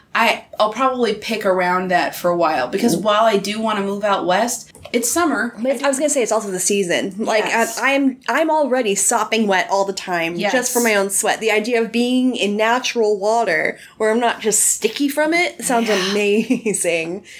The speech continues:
Speaker 2: It's like my cold showers. My daily cold showers are the only thing that give me peace.
Speaker 1: Yes.
Speaker 2: Mm-hmm.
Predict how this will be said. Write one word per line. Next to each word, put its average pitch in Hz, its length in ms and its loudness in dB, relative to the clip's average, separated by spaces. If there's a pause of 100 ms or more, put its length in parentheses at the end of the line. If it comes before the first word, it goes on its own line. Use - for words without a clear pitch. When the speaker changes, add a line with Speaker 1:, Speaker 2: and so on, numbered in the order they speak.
Speaker 2:
It's - 100 -8
like 254 120 2
my 240 100 0
cold 233 260 -2
showers. 160 540 0
My 190 100 2
daily 208 280 0
cold 233 260 -2
showers 190 600 0
are 202 180 0
the 202 160 0
only 196 280 2
thing 180 220 0
that 175 140 0
give 175 180 0
me 175 200 -2
peace. 180 480 -2
Speaker 1:
Yes. - 600 -2
Speaker 2:
Mm-hmm. 196 400 0